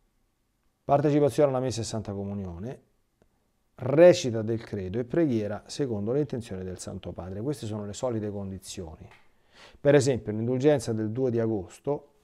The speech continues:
queste sono le solite condizioni, la famosa indulgenza plenaria di,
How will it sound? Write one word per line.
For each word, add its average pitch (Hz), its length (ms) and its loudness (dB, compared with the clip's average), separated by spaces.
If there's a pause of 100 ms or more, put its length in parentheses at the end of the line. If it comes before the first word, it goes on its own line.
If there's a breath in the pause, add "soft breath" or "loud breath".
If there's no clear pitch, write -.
queste 117 340 -6
sono 131 240 -6
le 98 80 -6
solite 98 340 -6
condizioni, 90 760 -12
la 92 100 -12
famosa 101 360 -8
indulgenza 98 580 -8
plenaria 95 540 -10
di, 90 460 -12